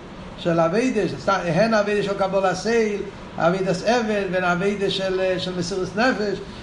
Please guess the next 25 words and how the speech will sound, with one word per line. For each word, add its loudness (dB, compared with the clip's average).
ובשביל 0
חסידים, 0
לתרגם 2
את -2
זה 4
בשביל -4
חסידים, 0
זה 2
עבודה 0
של -4
התקשרות, 2
בין -2
חסיד 4
ורבי, 2
שגם 2
שם 4
יש 0
בדיוק -2
שתי 2
הנקודות 2
שלומדים 0
פה. 2
מצד 6
אחד 4
מדגישים 2